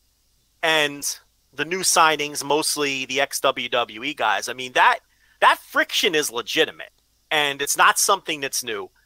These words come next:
And it's something that has been worked into storylines and promos,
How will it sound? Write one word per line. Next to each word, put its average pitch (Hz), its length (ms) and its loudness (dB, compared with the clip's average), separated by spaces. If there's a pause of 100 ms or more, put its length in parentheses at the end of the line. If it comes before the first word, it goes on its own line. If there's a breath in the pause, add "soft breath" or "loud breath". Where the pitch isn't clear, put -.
(600)
And 165 120 0
it's 170 120 0
something 254 480 4
that 185 140 6
has 180 380 4
been 160 320 -6
worked 165 340 2
into 160 500 -4
storylines 143 920 0
and 117 160 -12
promos, 123 800 0